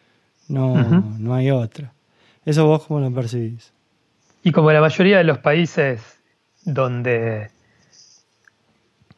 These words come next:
Speaker 2: digamos, que, que es tan alto en el G D P y G D P, o Producto Bruto Interno y Producto Bruto Interno per cápita, digamos, vos te vas a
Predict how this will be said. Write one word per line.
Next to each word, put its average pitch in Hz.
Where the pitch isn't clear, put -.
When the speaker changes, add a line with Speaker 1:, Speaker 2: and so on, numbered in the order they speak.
Speaker 2:
digamos, 123
que, 120
que 120
es 110
tan 143
alto 143
en 113
el 107
G 131
D 123
P 127
y 113
G 123
D 120
P, 120
o 131
Producto 147
Bruto 139
Interno 151
y 143
Producto 123
Bruto 120
Interno 123
per 120
cápita, 151
digamos, -
vos 127
te 131
vas 131
a 107